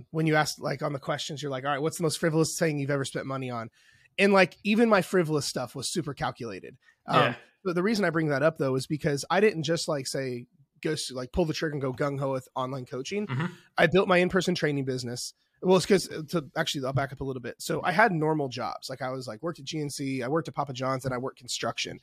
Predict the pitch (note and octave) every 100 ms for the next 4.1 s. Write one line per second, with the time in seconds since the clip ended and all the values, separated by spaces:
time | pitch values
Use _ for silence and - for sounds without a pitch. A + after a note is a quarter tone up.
0 | - _ - C3 F3 F3+ E3 F3 F3 F3
1 | B2+ D#3+ D3+ C#3+ C3+ C3 C3+ C3 C3 B2
2 | A#2+ A2+ A2+ - - B2 E3+ F#3 E3+ D3+
3 | C#3 - E3+ D#3 C#3 C3+ C#4+ - D#3 C3